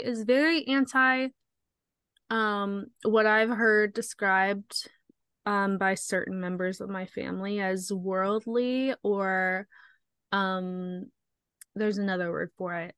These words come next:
Um, I can't think of it right now. But worldly, um, you know, things that we don't need. And I just don't understand that because, like,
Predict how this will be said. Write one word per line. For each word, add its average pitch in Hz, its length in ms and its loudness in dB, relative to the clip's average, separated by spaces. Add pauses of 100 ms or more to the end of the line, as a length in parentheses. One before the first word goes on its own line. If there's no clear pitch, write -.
Um, 170 460 -10 (200)
I - 60 -12
can't - 240 -14
think 190 120 -12
of - 100 -12
it - 100 -8
right 190 140 -8
now. 202 240 -10 (500)
But 202 140 0
worldly, 214 960 4 (300)
um, 180 640 -4 (340)
you 208 180 -2
know, 175 200 -2 (120)
things - 680 -4
that 190 160 -2
we 208 140 0
don't 208 340 0
need. 175 440 -8 (540)
And 254 160 2
I 285 160 6
just 330 260 0
don't 294 200 6
understand 233 640 0
that 226 200 0
because, 220 440 -2
like, 208 300 0